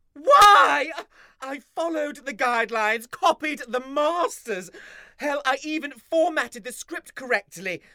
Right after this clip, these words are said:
But no, no, you just cast me aside like some unwanted revival of Birds of a Feather. What? They brought back Birds of a Feather?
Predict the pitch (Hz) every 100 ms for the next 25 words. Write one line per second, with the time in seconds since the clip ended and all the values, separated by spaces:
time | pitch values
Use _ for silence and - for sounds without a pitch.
0 | _ - 285 240 247 254 247 254 254 240
1 | 214 170 - - 202 240 247 254 165 156
2 | 185 254 285 294 240 - - 240 269 269
3 | - 277 277 - 262 247 254 233 233 247
4 | 214 _ _ 262 294 294 240 277 277 294
5 | 220 269 196 254 247 247 247 175 277 269
6 | 262 254 269 254 - 247 214 156 - _
7 | _ _ _ _ _ _ _ _ _ _
8 | _ _ _ _ _ - 269 - - _
9 | _ 151 220 226 165 233 226 156 139 214
10 | 196 - - 175 151 262 254 247 240 -
11 | 233 208 196 _ 190 202 262